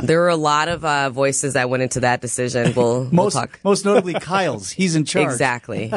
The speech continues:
Speaker 1: Exactly. No, it's gonna be great. Uh, Kyle and I, I think we have a good rapport. It'll be fun.
Speaker 2: Truth is what, two years old now?
Speaker 1: Yeah, believe it or not, already.
Speaker 2: So what do you, what do you think that radio station is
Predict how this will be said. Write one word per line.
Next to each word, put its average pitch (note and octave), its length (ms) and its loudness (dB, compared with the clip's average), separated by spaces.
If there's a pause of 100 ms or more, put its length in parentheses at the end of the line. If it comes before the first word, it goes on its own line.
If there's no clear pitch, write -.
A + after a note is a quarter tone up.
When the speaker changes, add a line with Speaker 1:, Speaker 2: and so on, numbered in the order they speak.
(120)
Speaker 1:
Exactly. A#2+ 560 -2
No, C3+ 200 0
it's B2+ 100 -4
gonna D3 140 -2
be C3+ 100 -2
great. A2+ 320 0
Uh, A#2 300 2
Kyle C3+ 240 -2
and B2 100 -6
I, A#2+ 80 0
I A#2+ 40 -4
think B2+ 160 -8
we B2+ 60 -2
have A#2 80 -2
a A#2 40 -8
good A2 140 -2
rapport. G#2+ 460 0
It'll A2+ 120 -2
be A2 100 0
fun. - 320 -4 (360)
Speaker 2:
Truth C4+ 240 2
is F3+ 160 2
what, C3+ 180 0
two G#3+ 140 -4
years A3 240 -2
old G#3 160 2
now? A3 300 -4
Speaker 1:
Yeah, D3 440 2 (120)
believe C#3 220 0
it - 40 0
or C#3+ 60 2
not, C#3 280 0
already. B2 520 0 (140)
Speaker 2:
So - 140 -6
what C4 140 0
do D4+ 60 0
you, - 100 -8 (340)
what D#4 100 2
do E4 60 2
you D4 60 2
think F#3+ 240 -2
that D3 140 2
radio B2 320 0
station A2+ 480 2
is G#2+ 500 0